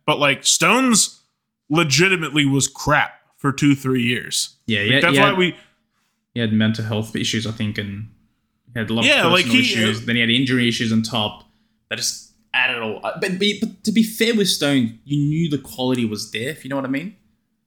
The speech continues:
Speaker 2: Like, you could see
Speaker 1: Yeah,
Speaker 2: it.
Speaker 1: but
Speaker 2: You
Speaker 1: he
Speaker 2: could see
Speaker 1: was,
Speaker 2: the
Speaker 1: like,
Speaker 2: potential.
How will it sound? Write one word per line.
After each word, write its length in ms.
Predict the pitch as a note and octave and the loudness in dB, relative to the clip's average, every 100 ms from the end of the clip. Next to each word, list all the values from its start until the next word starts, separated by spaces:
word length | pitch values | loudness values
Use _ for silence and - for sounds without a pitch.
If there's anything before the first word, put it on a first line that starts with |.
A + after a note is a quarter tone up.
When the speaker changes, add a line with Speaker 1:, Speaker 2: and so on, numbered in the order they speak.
| _ _ _ _ _ _ _ | _ _ _ _ _ _ _
Speaker 2:
Like, 140 | - | -12
you 60 | D3 | -6
could 120 | F3 | 0
see 260 | F3 D#3+ G#3+ | 2 4 6
Speaker 1:
Yeah, 380 | A3+ A3 G#3+ - | 6 4 0 -2
Speaker 2:
it. 60 | |
Speaker 1:
but 120 | E3+ | 0
Speaker 2:
You 60 | D#3+ | 2
Speaker 1:
he 80 | F#3+ | 4
Speaker 2:
could 80 | G#3+ | 6
see 60 | G#3+ | 6
Speaker 1:
was, 160 | G#3+ | 6
Speaker 2:
the 60 | F3+ | 6
Speaker 1:
like, 160 | D#3 | 4
Speaker 2:
potential. 500 | C#3+ - D#3+ F3+ B2 | 2 0 2 2 0